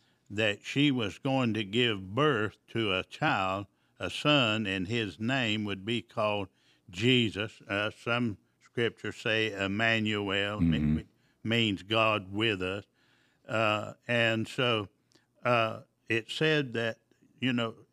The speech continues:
Speaker 1: science, <laughs> medical <laughs> science, you know, they, they always, uh, you know, have to have facts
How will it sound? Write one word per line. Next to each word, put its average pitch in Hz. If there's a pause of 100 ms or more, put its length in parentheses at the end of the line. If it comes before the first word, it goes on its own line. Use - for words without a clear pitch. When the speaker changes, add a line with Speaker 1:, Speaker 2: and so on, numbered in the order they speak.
Speaker 1:
science, 139 (200)
<laughs> -
medical 131
<laughs> -
science, 131
you 117
know, 107 (460)
they, 131
they 127
always, 120
uh, 98
you 117
know, 107
have 113
to 101
have 107
facts 113